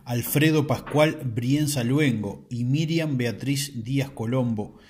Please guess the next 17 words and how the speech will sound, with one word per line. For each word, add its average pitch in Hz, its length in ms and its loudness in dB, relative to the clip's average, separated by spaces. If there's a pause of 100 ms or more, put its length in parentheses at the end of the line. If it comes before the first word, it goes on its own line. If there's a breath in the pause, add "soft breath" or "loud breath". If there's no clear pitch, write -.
(200 loud breath)
viajaban 139 500 2
en 135 120 4
un 143 140 0
Ford 151 380 0
Festiva 131 580 -2
matriculado 113 640 0
en 123 80 0
Florida 123 580 2
O 147 200 4
A 120 180 4
A 135 100 -2
treinta 117 320 -2
y 107 60 -2
dos 113 180 -2
cincuenta 101 400 -6
y 98 60 -4
nueve. 85 460 -10